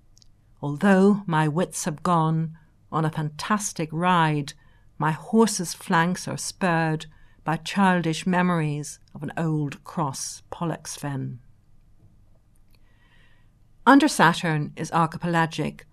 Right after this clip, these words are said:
on a familial level. The Pollux fens originally came from Devon. This may accommodate Yeats's English wife. The poem is also archipelagic on an aesthetic level.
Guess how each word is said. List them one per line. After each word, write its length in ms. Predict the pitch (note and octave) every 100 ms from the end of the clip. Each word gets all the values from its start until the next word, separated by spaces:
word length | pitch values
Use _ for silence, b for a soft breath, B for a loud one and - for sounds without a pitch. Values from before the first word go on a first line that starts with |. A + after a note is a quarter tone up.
| -
on 140 | - D3+
a 40 |
familial 720 | D3+ D#3+ D#3+ E3+ D#3 C#3+ C#3 C3+
level. 540 | D#3+ E3+ E3 D#3 C3+ C#3 - - b b b b b
The 60 | -
Pollux 440 | - A3+ G#3+ G#3+
fens 400 | - E3 D3 D3+
originally 520 | - D#3+ D#3 D3+ D3 D3
came 280 | - D3
from 220 | C3+ C3+ C#3
Devon. 500 | F3 F3 D#3 C3+ - _ - _ _
This 220 | - D3+ D3+
may 80 |
accommodate 720 | D3 - G3+ F3+ D#3+ D3+ C#3+ - - -
Yeats's 460 | D3+ C#3+ - D3+ -
English 480 | D#3 C#3 C#3+ C#3+ -
wife. 420 | F3 E3 D3+ - - - - _ _ _ - - - - - b b b b b b - - - -
The 60 | -
poem 480 | G3+ B3 A#3 A3+ G#3 -
is 160 | F3 -
also 500 | B3 C#4+ - D3 -
archipelagic 840 | D3 C#3+ - D#3+ D3+ D3 D3+ D3+ -
on 140 | D#3
an 140 | D3 D3
aesthetic 560 | C#3 - A3+ A3+ A3
level. 420 | D#3+ C#3+ C#3 C3